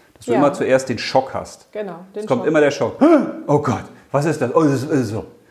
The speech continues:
Speaker 1: Und dann kommt meistens, na, eigentlich fast immer
Speaker 2: Die
Speaker 1: der
Speaker 2: Akzeptanz, oder?
Speaker 1: Nee, dann
Speaker 2: Oder
Speaker 1: kommt der
Speaker 2: kommt die noch
Speaker 1: Widerstand.
Speaker 2: nicht? Ach, dann kommt der Widerstand.
Speaker 1: Es kommt immer der, du bist geschockt. "Was macht das denn jetzt hier, dieser grüne Glibber im Raum?" Dann kommt der Widerstand, "Ich will das nicht.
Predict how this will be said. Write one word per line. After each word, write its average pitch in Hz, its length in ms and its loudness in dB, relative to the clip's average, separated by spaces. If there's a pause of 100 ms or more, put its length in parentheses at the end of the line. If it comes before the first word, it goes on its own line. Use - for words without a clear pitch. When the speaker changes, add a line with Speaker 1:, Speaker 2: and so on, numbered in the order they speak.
(180)
Speaker 1:
Und 113 120 -6
dann 151 120 2
kommt 165 240 -4 (200)
meistens, 185 800 -4
na, 107 160 -6
eigentlich 110 260 -10
fast - 240 -16
immer 110 140 -4
Speaker 2:
Die - 80 -2
Speaker 1:
der - 80 0
Speaker 2:
Akzeptanz, 202 560 -8
oder? 208 260 -8
Speaker 1:
Nee, 123 280 2
dann 120 120 2
Speaker 2:
Oder 220 60 0
Speaker 1:
kommt 175 140 0
der 143 60 6
Speaker 2:
kommt 156 100 0
die 294 40 6
noch - 80 6
Speaker 1:
Widerstand. 92 280 -2
Speaker 2:
nicht? - 140 -10
Ach, 220 60 -12
dann 247 120 -6
kommt 247 180 -6
der 233 100 -2
Widerstand. 175 440 -6
Speaker 1:
Es - 40 -16
kommt 147 160 0
immer 226 160 2
der, 175 200 4
du 139 120 -8
bist 143 180 -6
geschockt. - 560 -4 (360)
"Was - 180 -6
macht 131 280 -2
das 196 180 -2
denn 285 180 2
jetzt 269 200 0
hier, 269 240 0
dieser 131 280 2
grüne 127 340 4
Glibber 135 280 2 (120)
im 370 60 0
Raum?" 403 380 4 (380)
Dann 131 140 2
kommt 131 220 -2
der 107 140 0
Widerstand, 180 440 -2
"Ich 226 140 -4
will 233 80 4
das 110 220 0
nicht. 98 240 -10